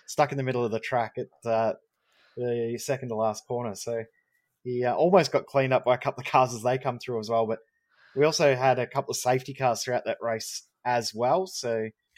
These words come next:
was a, a fair bit of carnage in Split two, but it was a very, very good race. And, uh,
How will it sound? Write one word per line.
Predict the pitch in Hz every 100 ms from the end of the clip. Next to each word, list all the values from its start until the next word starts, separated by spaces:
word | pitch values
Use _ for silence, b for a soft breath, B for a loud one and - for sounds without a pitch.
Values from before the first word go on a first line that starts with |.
| B _
was | 123
a, | 131 131
a |
fair | 135 175
bit | 202
of | 139
carnage | - 139 151 165 123
in | 117
Split | - 135 -
two, | 143 131 110
but | 120 117
it | 110
was | 123 113
a | 117
very, | 107 131 135
very | 113 107
good | 104 101
race. | 107 104 -
And, | 101 101
uh, | 101